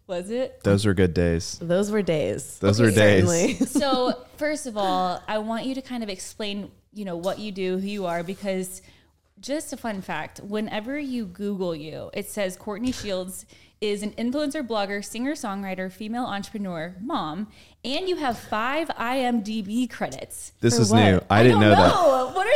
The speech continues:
Speaker 1: they
Speaker 2: Wait, you don't
Speaker 1: for?
Speaker 2: even know?
Speaker 3: No. I ha-, I've had songs that have been on shows. So maybe
Speaker 1: Oh.
Speaker 3: it's that.
Speaker 1: Maybe that's what it is. That would make sense, 'cause I was gonna ask you. I was
Speaker 3: I
Speaker 1: like
Speaker 3: was an extra one time on The Lion Game. Remember that show on the C W?
Speaker 2: No.
Speaker 1: Yes.
Speaker 3: Yeah.
Speaker 1: I do remember that. That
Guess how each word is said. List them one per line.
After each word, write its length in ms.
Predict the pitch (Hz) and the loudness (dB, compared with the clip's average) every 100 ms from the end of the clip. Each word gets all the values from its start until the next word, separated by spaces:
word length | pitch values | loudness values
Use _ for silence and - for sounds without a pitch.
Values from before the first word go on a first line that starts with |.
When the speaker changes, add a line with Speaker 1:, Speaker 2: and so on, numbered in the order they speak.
| 539 | 6
Speaker 1:
they 40 | 143 | 8
Speaker 2:
Wait, 80 | 123 | 8
you 140 | 131 | 10
don't 120 | 147 180 | 10 10
Speaker 1:
for? 40 | |
Speaker 2:
even 180 | 208 214 | 10 10
know? 200 | 226 285 311 | 10 8 8
Speaker 3:
No. 340 | 370 185 185 - - | 4 2 0 -4 -4
I 80 | 233 | 0
ha-, 180 | 269 277 | 0 2
I've 160 | 240 240 | 0 2
had 180 | 254 277 | 0 0
songs 520 | - 190 175 202 202 | -2 0 2 2 2
that 120 | 185 | 2
have 160 | 180 165 | 0 0
been 140 | 170 | 0
on 180 | 165 156 | 2 0
shows. 600 | 151 165 - 175 185 - _ _ - - | -2 -2 0 -2 -2 -8 _ _ -20 -18
So 220 | - 196 185 | -4 0 2
maybe 320 | 180 196 214 | 2 2 2
Speaker 1:
Oh. 20 | |
Speaker 3:
it's 140 | 202 | 0
that. 480 | - 160 202 - 214 - _ _ _ _ _ _ 220 | -2 0 0 -2 -8 -20 _ _ _ _ _ _ -10
Speaker 1:
Maybe 360 | 214 285 311 | -6 -4 -4
that's 200 | 277 247 | -6 -8
what 100 | 226 | -8
it 120 | 208 196 | -8 -4
is. 220 | 175 170 | -4 -4
That 180 | 190 233 | -2 -2
would 120 | 277 | -2
make 180 | 254 196 | -4 -6
sense, 360 | - 247 185 | -6 -6 -6
'cause 120 | - | -4
I 60 | 226 | -2
was 80 | 240 | -2
gonna 140 | 254 | -2
ask 280 | 160 285 - | -4 -6 -6
you. 80 | 196 | -4
I 20 | |
was 80 | 180 | 0
Speaker 3:
I 40 | |
Speaker 1:
like 80 | 202 | 2
Speaker 3:
was 120 | 233 | 2
an 80 | 262 | 2
extra 340 | 226 185 - 208 | 0 -2 0 0
one 160 | 202 | 2
time 240 | 220 208 214 | 2 2 2
on 140 | 240 | 2
The 80 | 190 | 2
Lion 380 | 165 151 156 175 | -2 0 0 2
Game. 340 | 196 214 240 - _ _ _ _ _ | 2 2 0 -4 _ _ _ _ _
Remember 220 | 202 185 208 | 0 2 2
that 180 | 226 | 0
show 160 | 220 196 | 0 2
on 100 | 196 | 2
the 60 | 196 | 2
C 180 | - | 0
W? 540 | 185 156 170 202 226 240 | 0 2 2 2 0 -2
Speaker 2:
No. 440 | 214 104 107 92 - | 2 6 6 6 4
Speaker 1:
Yes. 240 | 277 208 - | 0 -4 -6
Speaker 3:
Yeah. 420 | 165 170 156 156 | -4 -2 -2 -2
Speaker 1:
I 140 | 185 247 | -4 -2
do 160 | 247 277 | -2 -2
remember 300 | 277 240 202 | -2 -4 -6
that. 300 | 175 147 | -6 -6
That 40 | - | -4